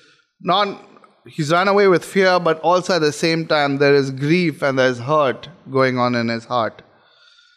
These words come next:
I want to think of yourself and put yourself in the place of David. Consider yourself in his place, in the midst of this crisis.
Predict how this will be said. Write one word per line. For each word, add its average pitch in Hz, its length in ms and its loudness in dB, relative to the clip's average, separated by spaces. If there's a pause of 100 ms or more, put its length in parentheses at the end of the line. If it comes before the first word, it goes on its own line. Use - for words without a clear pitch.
(1400)
I 151 80 0
want 220 160 2
to 233 180 -2 (480)
think 220 300 -2
of 170 120 -2
yourself 170 840 -2 (320)
and 147 160 -8
put 185 140 -2
yourself 156 460 0
in 160 120 -4
the 139 60 -2
place 143 280 0
of 131 140 0
David. 127 580 0
Consider 151 480 0
yourself 139 540 0
in 143 180 -2
his 139 320 0
place, 123 560 -2 (880)
in 160 220 0
the 175 100 2
midst 180 420 0
of 147 200 -4
this 151 180 -2
crisis. 131 760 -6